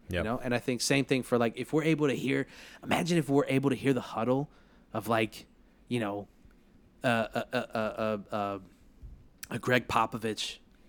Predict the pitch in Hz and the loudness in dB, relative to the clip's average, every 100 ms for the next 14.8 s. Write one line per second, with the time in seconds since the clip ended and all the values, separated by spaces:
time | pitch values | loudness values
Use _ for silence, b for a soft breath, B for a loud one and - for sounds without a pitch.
0 | - 107 95 90 - - 127 135 - 147 | -10 -4 -4 -4 -6 0 4 4 4 2
1 | 143 175 - - - - - 85 80 - | 0 -2 -8 -20 -20 -10 -2 0 0 -4
2 | - 131 - 156 156 147 131 - - 127 | -4 -4 2 4 6 4 2 0 4 4
3 | - 165 151 - 170 170 131 131 131 - | 4 4 4 4 2 2 2 0 0 2
4 | 147 131 127 131 123 - - 117 127 135 | 2 2 2 2 2 0 -8 0 2 2
5 | - 143 147 151 123 107 b b b b | 0 2 4 6 4 2 b b b b
6 | b b b - 208 220 202 - - - | b b b 6 10 12 12 8 -2 -20
7 | - 180 202 - 226 208 214 208 220 202 | -2 6 8 10 10 12 10 10 10 10
8 | 175 147 131 151 139 156 - 185 - 135 | 10 10 6 2 2 -2 2 4 4 2
9 | - - 147 - 117 107 - - 117 113 | 2 2 4 4 2 2 0 2 4 4
10 | 123 - 123 117 120 120 127 117 110 107 | 0 0 -2 -2 -2 0 0 -2 -2 -4
11 | 101 - 127 92 113 - 104 127 147 82 | -2 2 2 2 -4 -6 2 4 4 0
12 | b b b b b b - - - - | b b b b b b -20 -20 -10 -2
13 | 120 113 113 - 139 165 117 120 127 127 | -2 -2 -2 -2 2 2 2 -2 -6 -10
14 | 120 165 240 247 262 233 - | -2 8 8 10 8 6 2